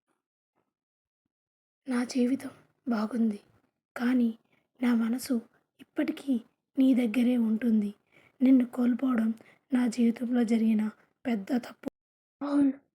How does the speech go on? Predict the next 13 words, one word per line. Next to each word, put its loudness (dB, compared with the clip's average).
ఒక్క -2
మెసేజ్ 2
మాత్రమే 0
తనకి 0
రాశాడు. -2
"నీ 0
ఆనందమే 2
నాకు -4
ముఖ్యం. 0
కొన్ని 6
ప్రేమలు 2
కలిసే 2
ఉండవు 4